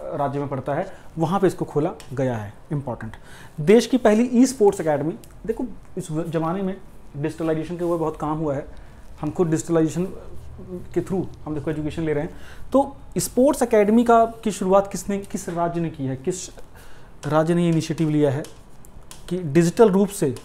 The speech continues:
स्पोर्ट्स की ट्रेनिंग दी जाए? ये राज्य है मध्य प्रदेश, एमपी।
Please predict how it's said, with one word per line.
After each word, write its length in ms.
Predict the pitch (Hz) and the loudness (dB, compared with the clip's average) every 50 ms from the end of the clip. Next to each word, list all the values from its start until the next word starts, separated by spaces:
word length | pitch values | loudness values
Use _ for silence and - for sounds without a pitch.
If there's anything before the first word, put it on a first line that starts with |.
| - - - - | -16 -20 -18 -16
स्पोर्ट्स 360 | - - - - 185 180 180 | -14 -8 2 4 4 4 4
की 100 | - 180 | 0 -4
ट्रेनिंग 340 | 160 170 151 151 160 160 143 | -4 -4 -4 -4 -4 -4 -4
दी 140 | 139 151 143 | -6 -6 -6
जाए? 220 | 127 120 107 107 - - - - - - - - - 147 | -6 -6 -8 -10 -14 -18 -20 -20 -20 -20 -18 -10 -4 0
ये 60 | 156 | 4
राज्य 260 | 156 160 160 156 160 | 6 6 6 6 2
है 160 | 156 165 175 - - - | 0 0 -2 -6 -8 -6
मध्य 180 | 151 151 156 156 | -6 -4 -4 -4
प्रदेश, 420 | - 151 123 131 139 135 - - - - - - | -4 -2 -2 -2 -4 -6 -8 -12 -18 -18 -14 -8
एमपी। 280 | 139 131 120 120 127 | -6 -6 -6 -8 -10